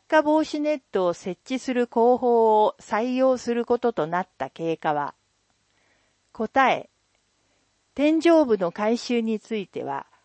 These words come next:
複数の工法の中から、最も評価の高かったネット工法による落下防止措置を採用した。所管事務。成田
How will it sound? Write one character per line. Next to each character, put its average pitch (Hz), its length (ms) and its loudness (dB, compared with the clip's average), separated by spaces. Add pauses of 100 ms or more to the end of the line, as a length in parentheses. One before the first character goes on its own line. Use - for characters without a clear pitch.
(260)
複 294 160 -2
数 285 320 0
の 156 320 -2
工 254 280 0
法 247 280 2
の 220 160 0
中 208 300 -6
か - 120 -8
ら、 127 220 -12 (500)
最 196 400 -2
も 277 160 4
評 254 260 2
価 185 160 -2
の 156 160 -6
高 214 300 -10
か 143 140 -12
っ 143 80 -12 (160)
た 131 180 -6 (220)
ネ 180 140 -6
ッ - 120 -12
ト 285 160 -4
工 302 300 2
法 185 320 -4
に 156 160 -10
よ 151 160 -6
る 143 260 -8 (240)
落 180 180 0 (120)
下 294 160 0
防 285 240 0
止 - 200 -12
措 285 120 -4
置 208 240 -6
を 165 100 -2
採 180 400 -6
用 170 240 0
し - 140 -20
た。 147 260 -8 (1400)
所 233 180 -4
管 294 320 -2
事 262 140 -2
務。 185 260 -4 (920)
成 262 320 -2
田 151 300 -8